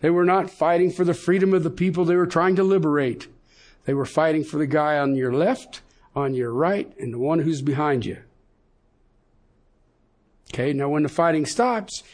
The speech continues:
you can become very patriotic and hold up the flag and smile real big and say, "Rah, rah, rah." But he says, when you are in a gun battle, you ain't, <laughs> you ain't fighting for a piece of paper.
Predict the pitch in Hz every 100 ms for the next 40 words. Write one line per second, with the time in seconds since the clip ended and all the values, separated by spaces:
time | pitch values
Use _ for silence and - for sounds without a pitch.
0 | - - 156 151 135 156 139 156 151 156
1 | 151 147 143 175 202 151 117 131 151 151
2 | 135 - 151 185 156 117 - 156 170 160
3 | 156 151 185 143 - 127 117 - - -
4 | _ - 123 135 147 165 160 190 190 104
5 | - _ _ - _ 143 151 143 175 151
6 | 147 143 151 202 233 208 175 175 151 127
7 | 147 220 196 135 95 87 87 - _ _
8 | _ _ _ _ _ _ _ _ _ _
9 | _ _ 131 120 131 185 247 269 202 156
10 | - - - - 180 - 165 165 202 254
11 | 180 220 240 165 165 - 180 139 135 180
12 | 185 101